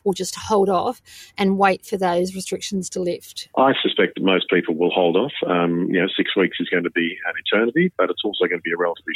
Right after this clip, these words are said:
Speaker 2: short time in the greater scheme of things. And provided we can get through the six weeks and then get back to a more level, a more normal level of operation, then I think most people will probably hold off.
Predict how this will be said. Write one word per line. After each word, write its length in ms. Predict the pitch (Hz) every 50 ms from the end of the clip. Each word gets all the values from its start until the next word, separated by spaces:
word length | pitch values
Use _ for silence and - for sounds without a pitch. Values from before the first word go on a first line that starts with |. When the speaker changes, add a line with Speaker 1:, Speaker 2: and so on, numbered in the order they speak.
| - -
Speaker 2:
short 160 | 95 85 - - -
time 140 | 80 80 80 -
in 60 | -
the 100 | - - -
greater 240 | - - 85 80 -
scheme 280 | - - - 85 82 78
of 100 | 76 - -
things. 200 | 82 76 - - - - - - - - - - - _ _ -
And 180 | - - 82 82
provided 380 | 92 90 87 85 85 82 73 -
we 80 | 80
can 100 | - 82
get 140 | 80 85 78 -
through 180 | - 95 101 95
the 100 | 80 73 - -
six 160 | 85 - - -
weeks 220 | - 85 82 - -
and 100 | 90 85
then 120 | 80 80
get 200 | 80 80 78 -
back 200 | - 87 87 - _ - -
to 260 | 87 85 82 80 78 78 - - - - - - _ _ -
a 40 | 87
more 240 | 87 87 85 82 82
level, 480 | 85 87 87 85 85 87 82 80 82 -
a 140 | - 90 90
more 220 | 92 92 92 85 78
normal 300 | 87 98 107 98 87 82
level 240 | 85 85 82 80
of 60 | 76 80
operation, 680 | 92 82 - 85 90 101 95 - - - - 147 - - - - - - _
then 220 | - 98 90 82 85
I 80 | 82 80
think 160 | - 82 73
most 280 | 90 82 80 - - -
people 260 | 87 78 - 80 80
will 100 | 80 82 -
probably 320 | - 113 107 98 95 90 82
hold 220 | 95 95 92 92
off. 160 | 120 165 160